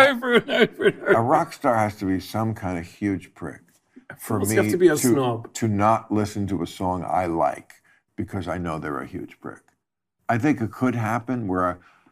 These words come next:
Speaker 2: I think it has happened where, like, I just, I just can't
Speaker 1: Is
Speaker 2: listen
Speaker 1: it
Speaker 2: to
Speaker 1: like
Speaker 2: this
Speaker 1: when people think they've invented the wheel, you have to put 'em right?
Speaker 2: But I, I certainly don't,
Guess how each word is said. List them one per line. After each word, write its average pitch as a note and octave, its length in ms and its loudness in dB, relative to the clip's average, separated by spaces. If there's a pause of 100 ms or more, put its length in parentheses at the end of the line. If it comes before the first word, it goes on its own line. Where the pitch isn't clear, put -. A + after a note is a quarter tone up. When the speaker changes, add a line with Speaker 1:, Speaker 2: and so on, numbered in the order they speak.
(140)
Speaker 2:
I B2 80 -8
think E3 180 -2
it C#3+ 80 2
has A#2 300 -4
happened A2+ 420 -2
where, F#2 140 -2
like, F2 200 -4
I G#2 100 -4
just, G#2+ 340 -2
I G#2+ 100 -4
just A2+ 240 -4
can't A2+ 320 -4
Speaker 1:
Is - 80 -8
Speaker 2:
listen D#3 220 -6
Speaker 1:
it - 20 -6
Speaker 2:
to C#3+ 60 -6
Speaker 1:
like C#3+ 140 0
Speaker 2:
this - 20 -6
Speaker 1:
when D3 120 0
people D#3+ 240 4
think C#3+ 240 -2
they've C3+ 160 2
invented C3 440 -4
the C3+ 80 2
wheel, C3 280 8
you B2+ 100 4
have B2 140 0
to - 120 -14
put D3+ 180 0
'em B2+ 80 -6
right? C3 340 0
Speaker 2:
But A2+ 300 4
I, A2+ 120 2 (100)
I A2 120 0
certainly B2+ 360 4 (180)
don't, A2+ 300 4